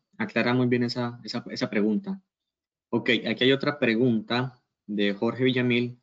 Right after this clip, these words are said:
Dice, "Nosotros tenemos licencias de Office trescientos sesenta y cinco Enterprise E tres". O sea, por ese lado, cumplen. Y, ah, tienen también TeamViewer versión doce. Consulta que si con esa,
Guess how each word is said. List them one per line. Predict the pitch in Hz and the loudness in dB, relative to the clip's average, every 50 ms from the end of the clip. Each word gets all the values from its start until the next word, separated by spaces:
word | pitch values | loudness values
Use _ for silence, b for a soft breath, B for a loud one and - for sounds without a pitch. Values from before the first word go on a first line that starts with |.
| _ _ _ _ _ _ _ | _ _ _ _ _ _ _
Dice, | - 107 127 127 120 - 113 110 | -2 2 2 2 2 2 0 0
"Nosotros | 110 110 117 - 160 156 | 0 0 0 0 0 0
tenemos | - 139 123 120 127 131 139 143 135 - - - _ _ | 2 2 2 2 4 4 2 2 0 -2 -8 -14 _ _
licencias | - 113 113 113 - - 123 120 147 143 131 | -2 0 2 2 2 2 2 2 2 2 2
de | 127 120 | 4 4
Office | 110 113 113 135 131 127 - | 2 2 2 2 0 0 0
trescientos | 135 127 135 | 0 0 0
sesenta | 139 147 139 147 147 | 0 0 0 0 0
y | 139 | 0
cinco | - 147 143 139 131 - 139 139 139 139 135 - _ _ _ _ _ _ | 2 0 0 0 0 0 2 2 2 0 -4 -10 _ _ _ _ _ _
Enterprise | - 120 123 120 120 123 123 - - - 123 123 131 - - - | -2 0 0 0 0 0 -2 -2 0 2 2 2 2 0 -2 -2
E | - 107 101 | -2 -2 0
tres". | - - 160 113 - - - - _ _ _ _ _ _ _ _ _ _ _ _ | 2 2 2 2 0 -4 -10 -18 _ _ _ _ _ _ _ _ _ _ _ _
O | |
sea, | - 120 107 - | -4 -2 -2 0
por | - 104 104 | 2 2 2
ese | 107 - 127 | 2 2 2
lado, | 135 135 143 156 156 - - _ _ _ _ _ _ _ _ _ _ _ | 4 4 4 4 2 0 -6 _ _ _ _ _ _ _ _ _ _ _
cumplen. | - 151 123 98 98 87 90 - _ _ _ _ _ _ _ _ _ _ _ _ _ _ _ | 0 0 0 0 -2 -4 -6 -10 _ _ _ _ _ _ _ _ _ _ _ _ _ _ _
Y, | - 165 180 202 190 - - - | 2 4 4 4 4 2 -4 -6
ah, | 123 113 110 113 110 110 107 - | -4 -2 0 0 0 -2 -2 0
tienen | 131 123 127 135 135 | 0 0 0 0 -2
también | 151 147 143 135 139 139 143 135 - | -2 -2 0 0 0 0 0 -4 -4
TeamViewer | - 139 143 147 147 143 151 156 147 143 147 147 135 | -4 -4 -2 -4 -2 0 2 4 4 4 4 2 0
versión | 117 110 104 101 - - - 110 107 110 107 | 0 -2 -2 -2 -2 -4 -4 -4 -4 -2 0
doce. | 104 143 156 - - - - _ _ _ _ _ _ _ _ _ _ | 2 4 4 2 2 -4 -10 _ _ _ _ _ _ _ _ _ _
Consulta | - 120 113 107 - 131 123 123 - 135 131 | -4 -2 0 2 2 2 2 2 0 -2 0
que | - 135 120 | 0 0 -2
si | - - - 113 104 - | -2 -2 -6 -8 -8 -8
con | - - 107 101 101 98 - - _ | -6 -2 0 0 0 -2 -4 -8 _
esa, | - 127 131 135 - - - - 151 147 147 147 147 147 147 - - | 2 2 2 2 0 -4 -6 -2 0 0 2 2 2 0 -2 -6 -12